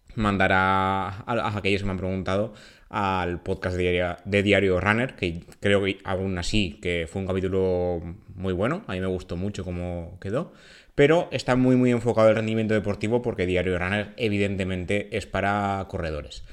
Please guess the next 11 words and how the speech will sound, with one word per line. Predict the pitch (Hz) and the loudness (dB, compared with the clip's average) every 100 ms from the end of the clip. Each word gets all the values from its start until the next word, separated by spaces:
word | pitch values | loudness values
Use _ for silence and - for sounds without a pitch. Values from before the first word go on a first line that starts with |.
| - - - | -20 -20 0
Hoy | 131 165 - - | 6 6 4 -4
volveremos | 117 107 101 101 | 0 4 4 2
a | 117 | 0
repasar | 113 117 113 | 0 0 -2
un | 107 | 0
poquito | 117 110 90 87 | -2 -2 -2 0
qué | 123 117 123 | 6 8 8
es | 127 101 | 6 2
la | 98 | 2
dieta | 107 104 | 0 0
cetogénica, | 104 104 139 160 190 208 | -4 -4 -4 -4 -6 -8